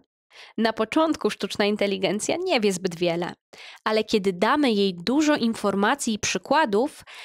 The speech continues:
zaczyna rozumieć wzorce i uczy się podejmować decyzje. Na przykład,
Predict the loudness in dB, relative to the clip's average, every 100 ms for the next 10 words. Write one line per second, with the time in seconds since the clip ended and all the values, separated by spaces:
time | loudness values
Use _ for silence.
0 | -16 -4 -2 2 2 4 4 4 4 4
1 | 0 -2 0 0 0 2 4 4 4 2
2 | 0 0 0 2 2 2 0 -4 -2 -4
3 | 0 -2 -2 -4 -8 _ _ _ _ -2
4 | 0 0 0 2 0 -2